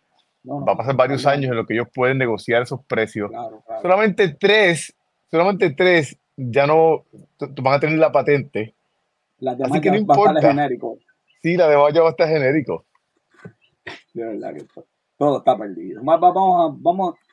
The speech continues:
Speaker 1: vamos a imaginarnos que no empezamos el programa así. Vamos, vamos con el pensamiento positivo, a ver. Mira, mira, bienaventurados los que lloran, porque ellos recibirán consolación. Yo
Speaker 2: Esa, esa la hizo, esa, esa no la hizo.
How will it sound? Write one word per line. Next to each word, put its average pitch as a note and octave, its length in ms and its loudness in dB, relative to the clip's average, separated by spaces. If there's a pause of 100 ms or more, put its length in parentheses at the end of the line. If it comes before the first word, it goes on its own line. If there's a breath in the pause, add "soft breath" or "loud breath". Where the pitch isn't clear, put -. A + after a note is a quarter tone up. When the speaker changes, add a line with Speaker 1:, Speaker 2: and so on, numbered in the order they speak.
(160)
Speaker 1:
vamos B3+ 200 -6
a C4+ 40 -8
imaginarnos A3 560 -6
que E3 100 -4
no E3 80 -4
empezamos E3+ 420 -8
el D3 60 -14
programa D#3 360 -10
así. D3 200 -8
Vamos, C#3 320 -8
vamos D#3+ 220 -8
con D3 140 -10
el C3+ 60 -12
pensamiento C#3+ 520 -10
positivo, - 520 -12
a - 60 -12
ver. - 200 -18 (380)
Mira, G3+ 240 0
mira, - 220 -2
bienaventurados E4+ 840 -4
los A3+ 160 -4
que G#3 160 -2
lloran, G3+ 480 -4 (100)
porque D3 240 -10
ellos F#3+ 320 -8
recibirán F3+ 580 -6
consolación. D3+ 880 -10 (400)
Yo F#4+ 200 -4 (220)
Speaker 2:
Esa, - 360 -4 (200)
esa D#3 200 -2
la D#3 120 4
hizo, D3+ 260 2
esa, D#3 300 2
esa E3 240 0
no E3 100 4
la D#3 160 4
hizo. C#3+ 580 2